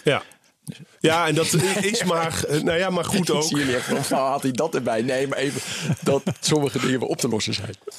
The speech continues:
Speaker 2: Daarom haal ik het
Speaker 1: Ja,
Speaker 2: erbij.
Speaker 1: en soms ook het, het milieuprobleem dat je anticipeert is ook niet altijd wat er gebeurt. Want er was op een gegeven moment ook, ruim honderd jaar geleden, was er een zorg dat in Londen, dat in negentien vijftig de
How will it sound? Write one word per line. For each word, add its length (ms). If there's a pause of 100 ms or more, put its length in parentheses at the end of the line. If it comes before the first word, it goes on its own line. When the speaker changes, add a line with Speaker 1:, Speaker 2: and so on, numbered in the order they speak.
(680)
Speaker 2:
Daarom 280
haal 160
ik 60
het 80
Speaker 1:
Ja, 100
Speaker 2:
erbij. 140
Speaker 1:
en 80
soms 300
ook 200
het, 200
het 340
milieuprobleem 760
dat 160
je 60
anticipeert 600
is 60
ook 100
niet 180
altijd 180
wat 120
er 60
gebeurt. 400
Want 160
er 100
was 160
op 160
een 60
gegeven 280
moment 260
ook, 20 (140)
ruim 180
honderd 240
jaar 200
geleden, 360
was 180
er 80
een 60
zorg 440
dat 220
in 180
Londen, 460
dat 200
in 180
negentien 340
vijftig 500
de 120